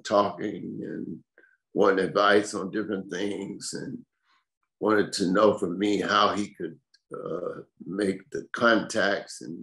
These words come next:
make something fruitful happen with a major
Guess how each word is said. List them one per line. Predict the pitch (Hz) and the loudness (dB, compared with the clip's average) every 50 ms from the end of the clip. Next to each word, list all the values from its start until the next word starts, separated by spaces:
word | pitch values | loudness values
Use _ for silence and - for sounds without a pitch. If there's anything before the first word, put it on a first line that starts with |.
| 92 - | -14 -10
make | 98 95 95 98 - - _ _ _ _ _ _ _ _ _ - | -6 -6 -4 -4 -6 -10 _ _ _ _ _ _ _ _ _ -8
something | - - - 101 98 - - - _ _ | -6 -2 -2 -2 -2 -2 -8 -14 _ _
fruitful | - 135 135 120 87 - 92 98 85 - | 2 2 2 2 2 0 0 2 2 2
happen | - 110 104 98 - - 101 98 104 113 - - | 4 4 4 4 4 2 -2 -2 -2 -6 -8 -6
with | 85 82 82 80 - _ _ _ _ _ _ _ _ _ _ - | -6 -6 -6 -6 -10 _ _ _ _ _ _ _ _ _ _ -10
a | 87 82 | -8 -6
major | 78 82 98 95 101 98 - 95 95 | -2 0 0 0 0 0 -2 -4 -6